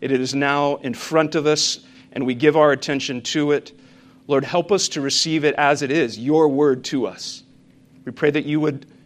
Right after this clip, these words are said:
not only help us understand concepts and images and, and doctrine, but, oh, Father, would you help us to understand Jesus? Would you help us to understand and to see and to exalt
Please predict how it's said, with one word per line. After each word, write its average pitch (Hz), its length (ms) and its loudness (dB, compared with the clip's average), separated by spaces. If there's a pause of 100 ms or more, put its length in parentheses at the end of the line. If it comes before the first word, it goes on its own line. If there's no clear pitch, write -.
(160)
not 143 200 4
only 151 560 0
help 160 240 -2
us 147 160 0 (120)
understand 143 580 -2
concepts 156 720 -2
and 120 120 -4
images 127 600 -4
and, 120 240 -4 (220)
and 123 220 -8
doctrine, 135 560 0
but, - 280 -6
oh, 147 160 2
Father, 143 380 0
would 127 200 -6
you 147 160 0
help 165 340 -2
us 139 180 -2
to - 120 -4
understand 139 760 -4 (120)
Jesus? 123 800 -8 (520)
Would 127 120 -10
you 127 100 -4
help 160 220 2
us 160 160 -2
to 147 140 -2
understand 139 840 -4
and 139 140 -8
to 131 80 -8
see 135 680 -4 (540)
and 131 180 -6
to 143 180 -2
exalt 127 680 -2